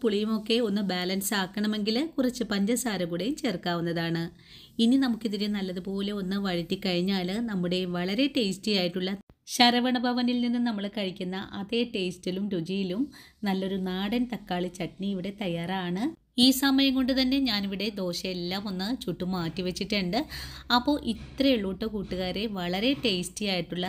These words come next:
നല്ലൊരു തക്കാളി ചട്നി തയ്യാറാക്കാനും അരിയും ഉഴുന്നൊന്നും കുതിർത്തിയെടുക്കാതെ തന്നെ പെർഫെക്റ്റ് ആയിട്ട് തന്നെ നല്ല ദോശയും ചുട്ടെടുത്തിട്ടുണ്ട്. നമ്മുടെ ദോശ നിറയെ ഹോളോട് കൂടി തന്നെ നല്ല പഞ്ഞി പോലെ തന്നെയാണ് നമുക്കിവിടെ കിട്ടിയിട്ടുള്ളത്.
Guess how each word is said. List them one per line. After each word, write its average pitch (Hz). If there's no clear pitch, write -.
നല്ലൊരു 170
തക്കാളി 170
ചട്നി 196
തയ്യാറാക്കാനും 190
അരിയും 262
ഉഴുന്നൊന്നും 202
കുതിർത്തിയെടുക്കാതെ 180
തന്നെ 190
പെർഫെക്റ്റ് 208
ആയിട്ട് 233
തന്നെ 226
നല്ല 220
ദോശയും 208
ചുട്ടെടുത്തിട്ടുണ്ട്. 170
നമ്മുടെ 254
ദോശ 190
നിറയെ 185
ഹോളോട് 196
കൂടി 196
തന്നെ 208
നല്ല 214
പഞ്ഞി 240
പോലെ 190
തന്നെയാണ് 190
നമുക്കിവിടെ 185
കിട്ടിയിട്ടുള്ളത്. 190